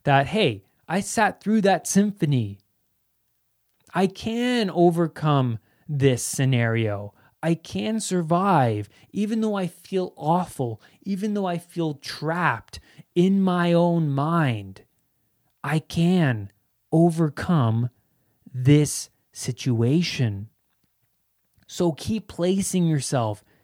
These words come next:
in that fire. And I promise you, a new side of yourself, a braver, more confident you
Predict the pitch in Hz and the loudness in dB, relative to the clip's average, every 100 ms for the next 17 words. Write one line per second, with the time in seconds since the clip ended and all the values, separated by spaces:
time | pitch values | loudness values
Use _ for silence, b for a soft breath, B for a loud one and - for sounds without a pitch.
0 | _ _ _ _ _ 196 208 208 190 165 | _ _ _ _ _ 4 4 4 4 2
1 | 170 - - 160 160 180 135 104 101 _ | -2 -8 -6 0 4 4 4 -2 -10 _
2 | _ _ _ _ _ _ _ 151 147 143 | _ _ _ _ _ _ _ 0 2 0
3 | 135 - - 139 170 208 226 220 - - | -2 -12 -6 -2 0 0 2 2 0 -2
4 | 135 110 98 - _ _ _ _ _ _ | 0 0 -2 -12 _ _ _ _ _ _
5 | _ _ - 135 135 147 165 185 190 185 | _ _ 0 2 4 4 6 4 2 -2
6 | _ _ - - 143 143 165 165 139 139 | _ _ -8 -2 0 0 2 2 2 0
7 | 120 - 127 98 98 - _ - 127 - | 0 0 0 0 -8 -18 _ -10 -10 -10
8 | 123 123 156 185 185 160 196 220 - b | -8 -2 2 4 4 8 8 6 -2 b
9 | b b 147 143 135 - - - 151 160 | b b -2 0 0 -2 -4 0 0 0
10 | - 160 165 160 139 120 127 151 185 254 | -2 2 2 0 -4 0 4 6 6 2